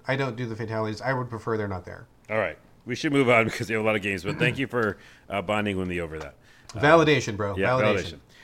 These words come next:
Speaker 2: Number seven.
Speaker 1: Number seven, Carlos. What's your number seven?
Speaker 2: Uh, this one could be up higher on the list because at times, I, yeah, oh man, I really like this game. Uh, Trover Saves the Universe.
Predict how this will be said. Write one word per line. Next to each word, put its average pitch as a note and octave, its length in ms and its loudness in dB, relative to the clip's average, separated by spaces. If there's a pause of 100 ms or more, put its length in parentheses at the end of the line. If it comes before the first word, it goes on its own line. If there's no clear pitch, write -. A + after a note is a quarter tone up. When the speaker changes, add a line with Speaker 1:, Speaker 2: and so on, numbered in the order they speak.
(160)
Speaker 2:
Number E3 260 0
seven. F#3+ 480 0
Speaker 1:
Number F3 300 4
seven, F#3+ 340 2
Carlos. E3 380 4
What's F3 160 0
your F#3 80 -6
number E3+ 160 -2
seven? D3 580 -4
Speaker 2:
Uh, A2 420 0
this C#3+ 240 -8
one A#3+ 120 -8
could F3 200 -6
be D#3 120 0
up A2+ 100 -2
higher A2 220 0
on G2 80 -2
the F2 80 -4
list F2 320 -4
because F2 240 -10
at E2 100 -14
times, F#2+ 720 -8
I, F#2+ 60 -18 (260)
yeah, E2+ 300 -12 (160)
oh G2+ 100 -10
man, E2 380 -10 (260)
I F2 60 -20
really F#2+ 200 -10
like D#2+ 200 -12
this D2+ 100 -14
game. D2+ 280 -14 (460)
Uh, G#2+ 260 4
Trover D3+ 340 0
Saves D3 300 -2
the D3 40 -2
Universe. D3+ 520 -6